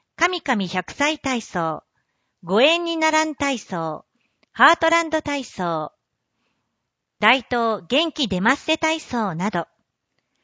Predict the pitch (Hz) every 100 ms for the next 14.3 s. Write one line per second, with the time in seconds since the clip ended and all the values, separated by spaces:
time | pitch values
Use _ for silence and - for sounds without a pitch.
0 | _ _ _ _ - - 262 359 349 349
1 | 339 339 - - 294 220 - 254 294 285
2 | 294 262 254 208 185 196 170 165 165 -
3 | _ _ - 175 208 302 294 285 220 -
4 | _ _ _ _ _ _ _ _ 202 233
5 | 214 208 - - _ _ _ _ 233 311
6 | 330 330 302 233 175 226 233 226 220 180
7 | 151 _ _ _ _ 190 208 269 - 240
8 | 202 156 _ _ _ _ 185 196 311 339
9 | 330 - 196 190 202 202 190 180 170 -
10 | _ _ _ _ _ _ _ _ _ _
11 | _ _ _ _ _ _ _ _ _ _
12 | _ _ 185 247 320 339 320 311 294 302
13 | 285 269 226 202 190 - 190 - 320 330
14 | - 294 285